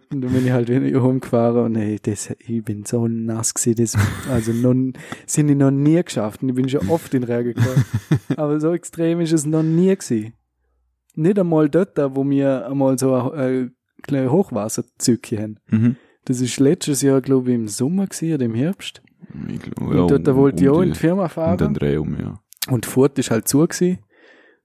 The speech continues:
Speaker 1: Und ich bin irgendwie der Meinung gewesen, ja, Sender wird schon gehen, oder? Und bin dann halt rundum gefahren. Auf den Sender. <laughs> Und dann sehe ich da, sehe ich dann am, am Ende vom Sender, sehe ich dann so,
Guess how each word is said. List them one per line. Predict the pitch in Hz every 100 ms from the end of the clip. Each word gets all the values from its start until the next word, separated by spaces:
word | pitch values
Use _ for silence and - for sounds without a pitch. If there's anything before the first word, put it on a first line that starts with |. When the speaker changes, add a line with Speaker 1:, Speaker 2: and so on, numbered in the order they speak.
| _ _
Speaker 1:
Und | 139 127 120 113 - -
ich | 147 135 127
bin | 131
irgendwie | 135 135
der | 127
Meinung | 120 117 139 135
gewesen, | - 127
ja, | 123
Sender | 131 143 127
wird | 135 -
schon | 143
gehen, | 151
oder? | 151 120 123 175
Und | 131
bin | 127
dann | 120 113
halt | 117 117
rundum | 120 180
gefahren. | - 131 160 165 - _ _ _ - _ _ _ -
Auf | 147 131
den | 139
Sender. | 135 190 180
<laughs> | - _ _ _ _ _ - - - - - - - - - - - -
Und | 143
dann | 127 127
sehe | 151
ich |
da, | 131 135 143
sehe | 127 147 135
ich |
dann | 127 127
am, | 120 - - - -
am | 127 117
Ende | 135 156 143 127 127 123
vom | 127 117
Sender, | 113 139 139 123
sehe | 120 127
ich | 117
dann | 117 110
so, | 113 107